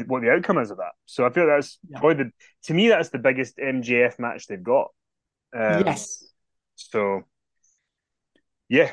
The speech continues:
Speaker 1: I mean,
Speaker 2: Oh,
Speaker 1: yeah.
Speaker 2: I, I thought, yeah, I thought he came back swinging on the mic,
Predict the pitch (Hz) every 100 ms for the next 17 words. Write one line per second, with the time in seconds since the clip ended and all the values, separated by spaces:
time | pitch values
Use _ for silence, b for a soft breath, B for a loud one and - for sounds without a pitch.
0 | - 151 175 180 180 240 233 254 262 254
1 | 202 233 247 214 262 208 - 226 190 185
2 | - - 202 220 247 226 - _ 196 196
3 | 175 185 233 247